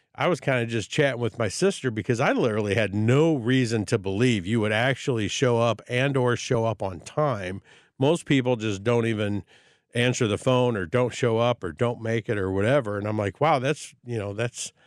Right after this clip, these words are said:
that's too bad, you know, because if they make appointments, they should really try and, you know, uphold them and everything." So,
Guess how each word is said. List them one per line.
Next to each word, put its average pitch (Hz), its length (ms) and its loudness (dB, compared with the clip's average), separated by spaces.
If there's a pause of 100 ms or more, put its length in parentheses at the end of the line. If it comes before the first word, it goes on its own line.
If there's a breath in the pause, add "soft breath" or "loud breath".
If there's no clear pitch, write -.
(200 soft breath)
that's 196 180 0
too 147 160 4
bad, 113 400 0
you 104 120 -6
know, 104 220 -2
because 95 240 -6
if 92 100 -12
they 101 120 -4
make 123 220 0
appointments, 117 480 -2
they 101 100 -2
should 95 220 -4
really 117 220 0
try 110 260 0
and, 98 240 -4 (540 loud breath)
you 113 120 2
know, 95 240 2
uphold 139 480 2
them 98 220 2
and 95 80 0
everything." 98 520 0
So, 113 300 0